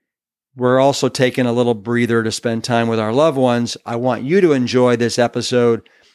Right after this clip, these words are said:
with a Plant Strong listener, Robert Band,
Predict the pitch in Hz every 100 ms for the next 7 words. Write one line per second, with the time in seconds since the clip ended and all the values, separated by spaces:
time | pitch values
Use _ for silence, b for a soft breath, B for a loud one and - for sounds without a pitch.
0 | b - 123 123 120 - 147 165 - 160
1 | 160 156 120 110 - 110 107 104 _ _
2 | _ _ _ 107 123 135 156 190 180 -
3 | 139 120 110 104 104 107